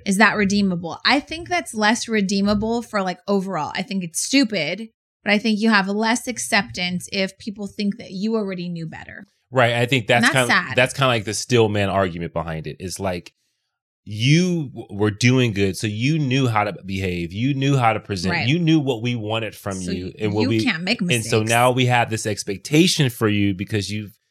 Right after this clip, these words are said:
Speaker 2: had this level of excellence your whole life, and now this mistake, that it can't be a mistake. It had to be a choice.
Speaker 1: It was intentional.
Speaker 2: It was intentional. Like, you made a choice 'cause you knew how to behave.
Speaker 1: Yeah.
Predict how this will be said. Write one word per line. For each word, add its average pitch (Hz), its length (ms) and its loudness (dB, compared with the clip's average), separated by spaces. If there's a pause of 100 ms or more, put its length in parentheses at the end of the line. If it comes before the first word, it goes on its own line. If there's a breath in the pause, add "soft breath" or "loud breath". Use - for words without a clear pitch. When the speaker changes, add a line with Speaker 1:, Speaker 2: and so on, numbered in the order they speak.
(160)
Speaker 2:
had 117 240 2
this 110 120 -6
level 107 260 2
of 101 100 -4
excellence 117 480 -2
your 101 100 -2
whole 98 160 0
life, 117 300 2
and 98 120 -6
now 104 220 0
this 110 260 -4
mistake, 139 600 -4 (480)
that - 180 0
it 120 60 0
can't - 280 -4
be 135 80 2
a 113 40 2
mistake. 101 320 -4
It 123 140 0 (200)
had 120 220 0
to 120 80 -4
be 104 160 -2
a - 40 -2
choice. - 600 -2
Speaker 1:
It 214 60 -10
was 185 160 -8
intentional. 202 580 0
Speaker 2:
It - 20 6
was 113 140 4
intentional. 143 580 0
Like, 110 180 0
you 147 120 0
made 147 180 4
a 131 60 0
choice 160 320 -2
'cause 117 240 -6
you 156 100 -4
knew 240 200 -2
how 202 120 2
to 117 60 2
behave. 98 360 -4
Speaker 1:
Yeah. 151 100 -10